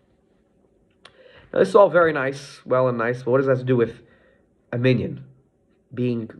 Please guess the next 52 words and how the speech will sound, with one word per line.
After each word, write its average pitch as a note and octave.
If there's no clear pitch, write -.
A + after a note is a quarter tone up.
the G#2
magic B2
number G#2+
ten? F#2+
How A#2+
does C#3
this C#3+
moment A#2+
in F#2+
time A2+
when G2
they G#2
go B2
down B2
to A#2
Egypt C3+
looking C3
for C3
grain B2+
and D3+
for D3
Yosef C3+
have A2
anything E3
to C#3+
do A#2
with B2
Tefillah A#2
B'tzibur, F#2+
of -
praying C3+
in A2+
the G2
context B2+
of F#2+
community? -
And -
actually, D3
if A2+
you G#2+
think -
about A#2+
it G#2
very B2
carefully, A#2+
it E3
actually -
has C3
a B2+
lot B2+
to -
do F2